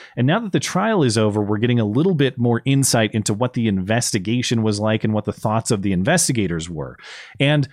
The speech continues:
his unwillingness to own up and apologize was apparently the difference between him getting away with it, potentially, never being charged, walking away from this nonsense totally clean,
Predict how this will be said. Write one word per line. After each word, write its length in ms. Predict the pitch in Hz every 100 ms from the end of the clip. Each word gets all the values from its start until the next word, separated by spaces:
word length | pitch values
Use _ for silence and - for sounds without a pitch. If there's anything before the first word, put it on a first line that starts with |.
| _ _
his 320 | - 156 - - _ -
unwillingness 880 | 196 226 147 165 185 139 123 -
to 320 | - 131 117 120
own 220 | 123 131
up 220 | 120 120
and 60 | 107
apologize 680 | - 139 165 139 107 104
was 120 | 107 101
apparently 520 | - 147 170 156 113
the 100 | 104
difference 560 | 131 135 - 101 - - - - _
between 420 | 127 - 127 120
him 300 | 110 135 151
getting 380 | 117 123 156 175
away 280 | 120 101 185
with 240 | 226 92
it, 300 | 76 143 - _ _ _ _ _ _
potentially, 680 | 117 113 110 - 80 104 147
never 320 | 113 123 151 156
being 240 | 123 110
charged, 520 | - 82 71 101 - 104
walking 400 | 101 127 - 139
away 240 | 127 135 135
from 180 | 120
this 180 | 110 104
nonsense 520 | 107 101 107 110 98
totally 340 | - 127 127 107
clean, 340 | - 127 107